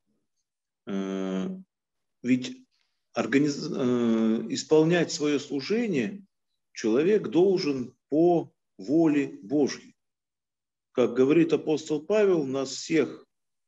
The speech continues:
Господь сотворил на добрые дела, которые предназначил нам исполнять. И вот это вот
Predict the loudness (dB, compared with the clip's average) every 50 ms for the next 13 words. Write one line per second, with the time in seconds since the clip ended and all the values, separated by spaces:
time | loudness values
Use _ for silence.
0 | _ _ -4 -4 -4 -4 -4 -4 0 2 2 2 0 -4 -6 -6 -2 0 0 0
1 | 0 0 -2 -2 -4 -10 -16 _ _ _ _ _ _ _ _ _ -2 -2 -2 2
2 | 2 2 2 2 2 0 0 0 0 0 0 0 0 -2 -4 -6 -10 -6 -4 -4
3 | -2 -2 -4 -4 -4 -4 -2 -2 -2 -2 -4 -4 -4 -4 -4 -4 -6 -6 -8 -8
4 | -6 -6 -4 -4 -4 -6 -8 -12 -12 _ -2 -2 0 0 -2 -4 -6 -10 -12 -18
5 | _ _ _ _ _ _ _ _ _ _ _ _ _ _ _ -4 0 2 2 4
6 | 4 4 2 4 4 2 2 2 -2 -8 -14